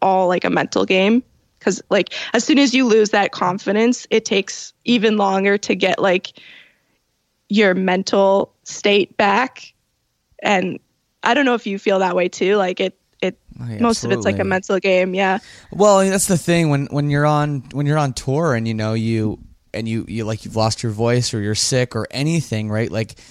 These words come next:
Speaker 2: there's nothing you just feel like the biggest piece of shit. You just feel completely
Speaker 1: Oh, yeah.
Speaker 2: useless because you have one job. The only reason you're there is to
Speaker 1: <laughs>
Speaker 2: sing, and you just can't do that.
Speaker 1: I
Speaker 2: You
Speaker 1: know, and
Speaker 2: know?
Speaker 1: it's like,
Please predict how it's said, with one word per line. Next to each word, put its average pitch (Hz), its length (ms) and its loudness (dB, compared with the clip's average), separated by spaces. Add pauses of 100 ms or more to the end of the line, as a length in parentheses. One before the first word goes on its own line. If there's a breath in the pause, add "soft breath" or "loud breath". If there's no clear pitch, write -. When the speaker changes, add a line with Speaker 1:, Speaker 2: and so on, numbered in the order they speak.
(180 soft breath)
Speaker 2:
there's 135 200 0
nothing 156 680 -2 (300 soft breath)
you 143 120 -4 (120)
just - 200 -2
feel 175 140 2
like 143 120 4
the 127 80 -8
biggest 131 280 -2
piece - 260 -6
of 104 80 -6
shit. - 420 -6
You - 80 -14
just 131 180 -4
feel 151 140 2
completely 143 480 -2
Speaker 1:
Oh, 262 100 6
yeah. 202 200 4
Speaker 2:
useless 101 420 0
because 107 540 -2 (500 loud breath)
you 135 200 0
have 117 140 0
one 123 260 -2
job. 110 420 2
The 104 100 -4
only 147 180 0
reason 143 260 2
you're 127 120 2
there 120 240 4
is 110 120 0
to 117 120 -4
Speaker 1:
<laughs> - 120 -4
Speaker 2:
sing, 107 280 -2
and 110 160 -2
you 110 80 0
just 110 240 -4
can't 110 320 -4
do 90 160 -10
that. - 300 -16 (380 soft breath)
Speaker 1:
I 262 100 2
Speaker 2:
You 262 60 4
Speaker 1:
know, 254 220 6
and 269 120 6
Speaker 2:
know? 269 100 6
Speaker 1:
it's 277 80 2
like, 254 200 0